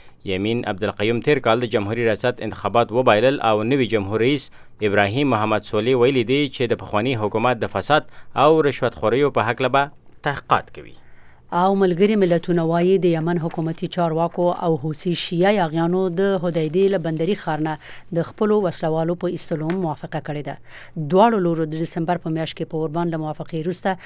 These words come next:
Speaker 2: ژمنه کړې وه چې له سیمې نه خپل پوځیان وباسي. حدیده له څلورو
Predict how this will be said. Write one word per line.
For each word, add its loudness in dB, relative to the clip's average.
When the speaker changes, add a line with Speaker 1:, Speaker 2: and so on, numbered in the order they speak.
Speaker 2:
ژمنه 0
کړې -2
وه -2
چې -4
له -4
سیمې -2
نه -2
خپل -6
پوځیان -4
وباسي. -4
حدیده -2
له -2
څلورو -2